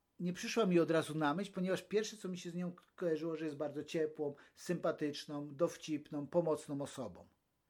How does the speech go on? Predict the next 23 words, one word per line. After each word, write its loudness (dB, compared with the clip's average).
Tak, -2
jej 0
cechy -2
charakteru 0
tak -4
przeważały, 0
że -2
to 2
nie 0
było 6
pierwsze, 2
po -4
czym -6
bym -2
ją 0
opisywał. -8
I 0
któregoś -2
razu -2
byliśmy -6
w -12
towarzystwie -2
i, -8